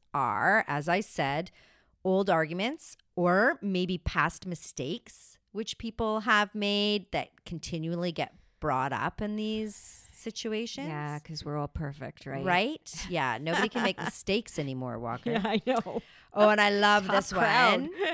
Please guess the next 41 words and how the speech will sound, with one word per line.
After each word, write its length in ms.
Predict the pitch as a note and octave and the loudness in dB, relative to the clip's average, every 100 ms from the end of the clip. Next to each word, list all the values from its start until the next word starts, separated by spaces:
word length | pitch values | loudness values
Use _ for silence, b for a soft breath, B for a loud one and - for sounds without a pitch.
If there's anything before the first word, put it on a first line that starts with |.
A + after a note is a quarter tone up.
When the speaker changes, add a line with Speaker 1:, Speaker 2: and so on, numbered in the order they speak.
| - | -2
Speaker 1:
one. 100 | F4+ | 0
Speaker 2:
<laughs> 40 | C#4+ | 4
Speaker 1:
Judgment 520 | A3 G#3+ A#3+ A#3 G#3+ | 6 4 2 -2 -2
on 180 | F#3 F3 | 0 0
how 160 | F3+ F#3 | 0 0
your 220 | E3+ D3 - | 0 -2 -8
kids 760 | - F3+ F3+ F#3+ F#3+ - - - | -6 0 2 0 -4 -10 -10 -8
behave 580 | - G3+ G#3+ G#3 G3+ G3+ - | -2 0 2 2 2 0 0
or 160 | E3+ | 0
how 300 | D#3 E3 D3+ | 4 4 4
we 300 | D#3 C#3+ D3 | 2 -4 -10
parent. 840 | - - D3 C#3 F#3 D4+ - - - - | -8 -8 -6 -6 -6 -6 -10 -16 -16 -6
That's 240 | F#3 E3 | -4 -4
Speaker 2:
Mm-hmm. 220 | E3+ G3+ | -4 -2
Speaker 1:
a, 20 | |
that's 240 | A3 C4 - | -2 -2 -2
a 80 | D#3+ | -4
lovely 400 | C3+ B2 B2+ C3 | -4 -6 -8 -8
one. 480 | A#2 G#2 E3 A#3 B3+ - | -8 -6 -6 -8 -10 -12
Speaker 2:
Oh, 380 | D3+ F3 G#3+ B3+ | -8 -4 -2 -2
yeah. 460 | C4 F#3 F3 E3+ D3+ | -2 -2 -4 -2 -2
Speaker 1:
Yeah. 180 | G#2+ F#3 | -2 -2
Speaker 2:
You 80 | |
know, 140 | G3 G3 | -2 -2
I 180 | G#3 B3 | 0 0
could 180 | F4+ | -2
see 140 | - C4 | -8 -4
that 160 | A#3 G#3 | -2 -2
happening, 340 | F3+ E3+ E3 | -4 -4 -6
especially 480 | E3 - E3+ - E3+ | -8 -6 -6 -6 -8
when 160 | E3 E3 | -6 -6
you 120 | D#3+ | -6
have 120 | D3+ | -6
different 320 | - - D#3 | -10 -8 -10
generations 640 | - D3 D3 D#3 - D3+ | -6 -6 -6 -8 -8 -8
all 140 | C#3+ D3+ | -6 -8
sitting 280 | - D3+ C#3+ | -8 -8 -8
around 180 | D3 | -8
the 80 | D3+ | -8
dinner 280 | D3+ D#3 D#3+ | -8 -10 -10
table. 460 | D3+ E3 F#3+ A3+ | -8 -8 -6 -8